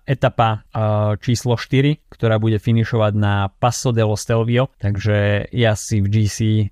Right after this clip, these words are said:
budú mať plné ruky práce na Stelviu. Eh, finišovať sa bude v etape číslo osem, eh, v Terste,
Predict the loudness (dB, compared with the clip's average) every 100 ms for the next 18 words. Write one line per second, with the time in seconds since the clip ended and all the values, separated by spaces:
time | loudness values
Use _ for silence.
0 | _ -4 0 0 0 0 0 0 0 -2
1 | -2 0 0 -2 -2 -2 -2 -2 0 0
2 | -2 -2 0 2 0 -2 -6 -2 0 0
3 | 0 0 2 2 2 0 0 -2 0 0
4 | 0 -2 -4 -4 -2 -2 -2 -4 -2 -2
5 | 0 -2 -2 0 -2 -4 -8 -4 -2 -2
6 | -2 0 0 0 0 0 0